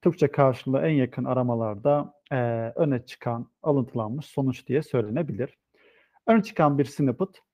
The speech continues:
günümüzde birinci sırada yer almaktan çok daha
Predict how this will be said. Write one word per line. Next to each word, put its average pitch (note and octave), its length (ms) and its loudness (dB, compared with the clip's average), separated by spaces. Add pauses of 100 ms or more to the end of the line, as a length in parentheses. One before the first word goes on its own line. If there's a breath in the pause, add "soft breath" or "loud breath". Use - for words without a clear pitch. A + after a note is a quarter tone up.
(140)
günümüzde D3 760 2
birinci D#3+ 280 2
sırada D3 320 2
yer C#3 200 6
almaktan D3 720 0 (280)
çok - 300 0
daha D#3+ 320 -4